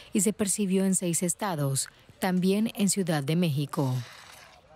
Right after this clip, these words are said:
Hasta las cinco de la tarde, hora local, se habían reportado más de seiscientas cincuenta y tres réplicas, siendo la de mayor magnitud de cuatro coma seis.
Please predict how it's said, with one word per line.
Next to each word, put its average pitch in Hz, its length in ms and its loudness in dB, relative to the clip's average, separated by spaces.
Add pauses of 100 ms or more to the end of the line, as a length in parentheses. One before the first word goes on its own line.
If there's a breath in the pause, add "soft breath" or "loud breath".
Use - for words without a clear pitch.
(680)
Hasta 226 280 0
las 208 160 2
cinco 220 240 4
de 214 120 4
la 185 120 4
tarde, 180 400 2
hora 185 160 2
local, 180 420 2
se 190 120 0
habían 190 260 2
reportado 180 600 0
más 170 260 4
de 180 100 2
seiscientas 180 600 0
cincuenta 170 340 0
y - 20 -2
tres 175 320 -2
réplicas, 175 600 0 (320 loud breath)
siendo 226 400 2
la 220 120 2
de 190 120 2
mayor 180 400 2
magnitud 190 640 2 (160)
de 202 140 0
cuatro 185 340 0
coma 170 260 2
seis. 147 540 -2